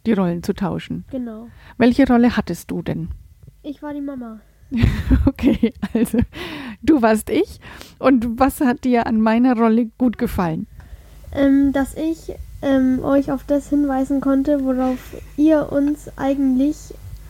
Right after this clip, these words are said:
Speaker 2: ähm, worauf ihr uns eigentlich immer hinweist. Zum Beispiel, macht abends das Licht dann im Flur aus, wenn ihr ins Bett geht. Oder, ähm, vergesst euch nicht zu waschen oder sowas. Das fand ich ganz witzig.
Speaker 1: Mhm.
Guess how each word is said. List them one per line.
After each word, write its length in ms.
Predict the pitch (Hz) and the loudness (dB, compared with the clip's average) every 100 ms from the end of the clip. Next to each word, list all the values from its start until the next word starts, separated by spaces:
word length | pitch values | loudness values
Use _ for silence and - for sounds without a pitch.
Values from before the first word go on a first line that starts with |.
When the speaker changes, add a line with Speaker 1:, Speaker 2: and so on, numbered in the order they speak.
| - - | -12 -4
Speaker 2:
ähm, 340 | 262 254 247 - - | 0 0 -2 -10 -14
worauf 460 | 254 254 269 269 262 - | -8 -2 0 0 -4 -2
ihr 320 | 302 330 - | 2 2 0
uns 380 | 330 381 349 - | 0 2 0 -4
eigentlich 320 | 262 247 247 | -4 -4 -2
immer 180 | 254 247 | -2 0
hinweist. 480 | 247 254 269 285 - | 0 0 2 0 0
Zum 140 | 285 | -2
Beispiel, 540 | 269 269 - 302 311 330 - - - - - | 0 -2 -2 0 0 0 -6 -14 -16 -18 0
macht 420 | 262 320 - - | 2 2 0 -6
abends 400 | 269 277 285 277 | -2 0 0 -2
das 200 | 277 269 | -6 -2
Licht 260 | 294 320 - | 0 0 -2
dann 160 | 247 | -4
im 160 | 240 247 | -2 -6
Flur 340 | - 254 262 | -6 -4 -4
aus, 220 | - 254 262 | -2 -4 -4
wenn 120 | 254 | -2
ihr 80 | 254 | 0
ins 180 | 254 | -2
Bett 160 | - 254 - | -2 -6 -4
geht. 220 | 302 320 - - - - - | -2 -2 -6 -20 -20 -20 -4
Oder, 560 | - 269 269 262 262 - | 2 4 4 2 0 -2
ähm, 540 | - 269 269 262 254 - - 269 - | 0 4 4 4 0 -4 -10 -12 -10
vergesst 380 | 262 311 302 | -4 -4 0
euch 120 | 285 285 | 2 4
nicht 260 | 285 - | 4 0
zu 100 | 277 | -2
waschen 340 | 254 254 254 254 | -2 -2 -4 -4
oder 180 | 247 254 | -2 -2
sowas. 340 | 254 233 226 - - - - | -4 -4 -8 -14 -12 -10 -6
Das 160 | 254 - | -8 -4
fand 220 | 262 247 | -2 -2
ich 80 | - | -4
ganz 220 | 247 - | -8 -6
witzig. 360 | 247 - 226 - - - - - - - | -8 -8 -12 -8 -8 -8 -10 -14 -16 -4
Speaker 1:
Mhm. 280 | 214 190 | 0 2